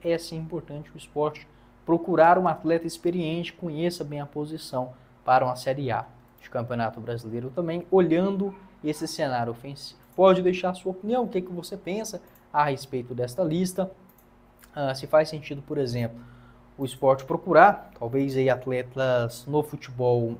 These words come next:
europeu brasileiros ou sul-americanos, ou até mesmo portugueses, né, aproveitando-se, claro, né, desta, ah, deste conhecimento do técnico Pepa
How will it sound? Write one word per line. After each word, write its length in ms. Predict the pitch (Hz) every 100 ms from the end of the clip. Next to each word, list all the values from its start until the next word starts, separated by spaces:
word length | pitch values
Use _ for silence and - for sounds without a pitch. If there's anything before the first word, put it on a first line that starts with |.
| -
europeu 520 | 131 123 123 123 123
brasileiros 800 | 117 131 139 180 196 - - - - -
ou 400 | 139 143 120 120
sul-americanos, 800 | 131 123 123 120 170 185 - - - - _ _
ou 100 | 202
até 180 | 220 226
mesmo 640 | 165 175 185 226 240 226 165
portugueses, 800 | 175 175 135 156 202 127 - 170
né, 140 | 190
aproveitando-se, 920 | - 151 143 135 147 170 175 131 -
claro, 340 | - 143 156 127
né, 180 | 120 156
desta, 760 | 120 - 143 135 127 117 107 - - -
ah, 220 | - 120 120
deste 240 | 131 -
conhecimento 800 | - 175 180 - 156 175 240 233
do 80 | 151
técnico 480 | 139 135 139 131 120
Pepa 400 | - 160 196